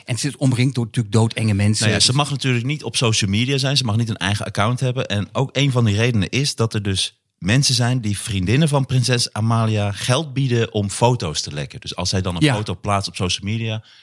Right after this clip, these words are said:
Speaker 2: dan zijn er dus mensen die dat dan vragen om die foto's te lekken. Dat
Speaker 1: Ja.
Speaker 2: is wel heftig, ja. Dat
Speaker 1: Die
Speaker 2: is
Speaker 1: moet, die moet,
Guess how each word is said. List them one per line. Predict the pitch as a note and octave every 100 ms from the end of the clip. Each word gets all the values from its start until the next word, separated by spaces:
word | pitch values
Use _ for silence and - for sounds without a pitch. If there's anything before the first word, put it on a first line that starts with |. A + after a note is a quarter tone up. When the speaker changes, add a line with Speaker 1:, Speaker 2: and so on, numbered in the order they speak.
| _
Speaker 2:
dan | - G2
zijn | G2+
er | G2+
dus | F#2
mensen | G#2+ F#2+ F#2+
die | F#2
dat | F#2
dan | F#2 F2+
vragen | - F2 E2
om | E2+
die | E2
foto's | - G2+ A2 C#2+ C#2+ C#2+
te | -
lekken. | C#2 C2+ - - -
Dat | A3+ -
Speaker 1:
Ja. |
Speaker 2:
is | D3
wel | C3+ D3+
heftig, | C3 C#3 - C#2
ja. | F2+ D2+ -
Dat | -
Speaker 1:
Die | A3 G#3+
Speaker 2:
is | A3+
Speaker 1:
moet, | F#3
die | G3+
moet, | G#3 -